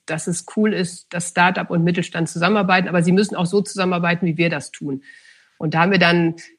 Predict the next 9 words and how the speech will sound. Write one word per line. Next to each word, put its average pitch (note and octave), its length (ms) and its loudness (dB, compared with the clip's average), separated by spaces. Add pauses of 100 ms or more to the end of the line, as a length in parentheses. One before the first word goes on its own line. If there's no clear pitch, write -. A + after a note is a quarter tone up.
endlos, G3+ 640 0
äh, F3 160 -2
drüber F3 240 0
diskutiert F3 640 -4
und F3+ 140 0
sind F#3 200 -2
dann E3 140 0
irgendwann, F3 680 -4
ähm, E3 420 -4